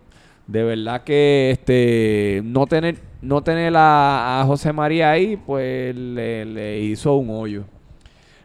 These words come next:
Por el otro lado, el equipo de Marsella, pues, pudo remontar. Tengo que decir que Robbie Puig tuvo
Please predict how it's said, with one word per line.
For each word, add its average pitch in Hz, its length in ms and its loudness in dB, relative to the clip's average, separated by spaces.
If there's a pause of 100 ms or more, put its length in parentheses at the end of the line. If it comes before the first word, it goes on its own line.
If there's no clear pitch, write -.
Por 147 160 2
el 147 80 4
otro 175 220 4
lado, 190 180 6
el 196 80 4
equipo 156 240 -2
de 165 80 -4
Marsella, 165 560 -2
pues, 117 140 -6
pudo 135 340 -2
remontar. 147 560 -4
Tengo 127 200 -6
que 139 80 -4
decir 131 280 -2
que 120 140 -4
Robbie 123 340 2
Puig 147 380 0
tuvo 123 520 2